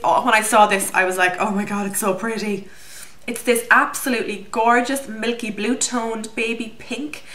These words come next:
and this is the Sally Hansen Salon Effects in the colour Shall We Dance. Sorry for blinding you there. And if you look at the bottle, like, that is, that is, like, a gorgeous colour. That is, like, beautiful. And when I looked at the brush, I was so happy because the brush is one of those wide ones,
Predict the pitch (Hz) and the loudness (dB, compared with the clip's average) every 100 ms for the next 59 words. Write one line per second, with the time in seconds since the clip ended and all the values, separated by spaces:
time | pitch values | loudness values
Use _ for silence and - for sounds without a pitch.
0 | - - 240 277 240 240 269 247 240 226 | -12 -4 -2 -2 -2 0 4 4 6 2
1 | 226 214 208 226 214 196 - 208 - - | 0 -6 4 4 4 2 0 0 -2 -6
2 | 196 196 226 196 - - 226 202 196 190 | -6 -2 4 4 4 0 2 2 4 6
3 | 190 294 294 - - - - - - - | 4 4 -4 -10 -12 -18 -14 -14 -14 -16
4 | - - - - 185 185 190 196 190 214 | -16 -18 -16 -2 0 0 4 4 2 -2
5 | 226 320 - - - - - 233 226 226 | 2 2 0 -14 -16 -14 0 4 6 4
6 | 226 - 233 240 320 330 - 196 - 196 | 2 -4 -2 2 2 2 2 4 4 2
7 | 196 233 208 196 - 220 220 196 185 190 | 4 4 6 2 2 2 4 2 0 -2
8 | - 190 175 175 175 - 165 - 196 202 | 4 6 6 2 -4 -2 -2 2 4 4
9 | 190 185 185 180 - - 180 175 170 - | 4 2 0 0 -8 -2 0 2 -2 -6
10 | - - 180 180 180 180 202 202 202 - | -4 0 2 2 2 2 2 -2 -8 0
11 | 214 220 175 180 185 220 202 220 220 233 | 2 4 2 0 0 0 4 4 4 0
12 | 202 208 196 190 190 202 196 196 196 190 | -6 -8 -6 -2 0 0 -2 -2 0 2
13 | 190 180 180 180 180 196 226 233 233 233 | 2 0 -2 0 6 6 4 -2 0 0
14 | 233 233 | 0 -6